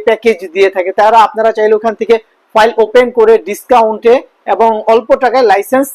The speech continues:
নিতে পারেন ফাইল ওপেন করে। গাইস, আমি চার নম্বরে যেটা রাখতেছি সেটা হচ্ছে দুবাই ড্রাইভিং স্কুল।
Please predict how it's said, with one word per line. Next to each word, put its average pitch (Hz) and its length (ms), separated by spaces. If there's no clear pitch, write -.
নিতে 214 220
পারেন 226 180
ফাইল 233 160
ওপেন 196 200
করে। 165 160
গাইস, 214 280
আমি 185 160
চার 220 240
নম্বরে 277 280
যেটা 214 160
রাখতেছি 220 360
সেটা 240 260
হচ্ছে 233 260
দুবাই 226 280
ড্রাইভিং 190 360
স্কুল। 165 240